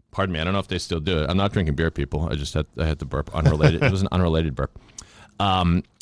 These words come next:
Speaker 1: they put out a cherry wheat beer. I think,
Speaker 2: Yeah.
Speaker 1: I think they still do it.
Speaker 2: Yeah, I've seen
Speaker 1: That,
Speaker 2: that.
Speaker 1: that to me was pretty much the right amount of cherry. Like, just give me a little dash. Give me a
Speaker 2: Yeah.
Speaker 1: little hint. Yeah. Okay.
Speaker 2: Yeah, for
Speaker 1: And
Speaker 2: sure.
Speaker 1: then, um, anything else you wanna call out?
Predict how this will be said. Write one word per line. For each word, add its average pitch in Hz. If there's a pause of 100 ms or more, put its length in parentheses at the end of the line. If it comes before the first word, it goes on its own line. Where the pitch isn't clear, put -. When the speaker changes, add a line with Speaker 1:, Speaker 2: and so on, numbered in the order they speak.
(320)
Speaker 1:
they 104
put 110
out 98
a 85
cherry 95
wheat 85
beer. 104
I 101
think, 139
Speaker 2:
Yeah. -
Speaker 1:
I -
think 208
they 101
still -
do 71
it. 71
Speaker 2:
Yeah, 117
I've 101
seen 139
Speaker 1:
That, 120
Speaker 2:
that. 104
Speaker 1:
that 143
to 131
me 113
was 85 (240)
pretty 92
much 90
the 85
right 80
amount 80
of 76
cherry. 69
Like, 92
just -
give 220
me 226
a 226
little 208
dash. 131
Give 131
me 147
a -
Speaker 2:
Yeah. 151
Speaker 1:
little 143
hint. 104
Yeah. 80 (200)
Okay. 120 (160)
Speaker 2:
Yeah, 110
for -
Speaker 1:
And 120
Speaker 2:
sure. 120
Speaker 1:
then, 123
um, 120
anything 127
else 131
you 160
wanna 147
call 147
out? 170